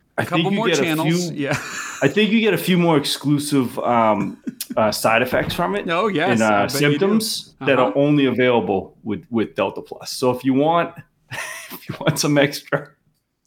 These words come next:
Speaker 1: You know what else you get with
Speaker 2: Ah,
Speaker 1: Delta
Speaker 2: boy.
Speaker 1: Plus?
Speaker 2: You know what? I'm
Speaker 1: If you
Speaker 2: gonna
Speaker 1: bring
Speaker 2: keep
Speaker 1: it up with
Speaker 2: drinking.
Speaker 1: certain family members, you get all, <laughs> all kinds of extra conversation points.
Speaker 2: Listen, I'm just saying,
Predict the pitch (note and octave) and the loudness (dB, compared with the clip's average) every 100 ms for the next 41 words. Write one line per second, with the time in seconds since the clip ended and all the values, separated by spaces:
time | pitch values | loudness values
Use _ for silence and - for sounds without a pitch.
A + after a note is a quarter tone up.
0 | _ _ - E3+ G#3+ A#3+ A3 A#3+ - F#3+ | _ _ -10 -2 0 2 2 0 -2 -2
1 | E3 C4+ D#3+ C3 C#3+ - C3 C#3 B2 - | 2 4 4 2 0 -2 0 2 2 0
2 | - - - B2 C3 D#3+ F#3+ - D#3 E3 | -10 -18 -2 2 4 4 2 2 2 0
3 | - F#3+ - A3 B3+ B3 - A#3+ - A#3 | -2 0 2 2 2 2 2 0 0 0
4 | A3+ F#3 C3+ F#3 F#3+ G#3+ F3 D3+ C#3+ C#3+ | 0 -2 -2 0 2 2 2 2 2 0
5 | C3 C#3 D3+ F#3 D3+ D3 - - - - | -2 -6 -2 0 2 -2 -6 -16 -20 -20
6 | - - _ - - _ - G#3 - A3 | -20 -20 _ -20 -20 _ 0 0 0 -2
7 | F#3+ G3+ F3 D#3+ D#3 - D3+ C#3 D3+ D3+ | 0 0 -2 -2 -2 -4 -6 0 2 2
8 | D3 C3 D3 D3+ - C#3+ - D3 - - | -4 -8 -6 -6 -8 -12 -8 -10 -10 -14
9 | - - D3+ D3+ C3 - - E3 E3+ D#3+ | -18 -2 0 2 0 0 2 4 2 2
10 | D#3+ C3+ G2+ - | 2 2 2 -4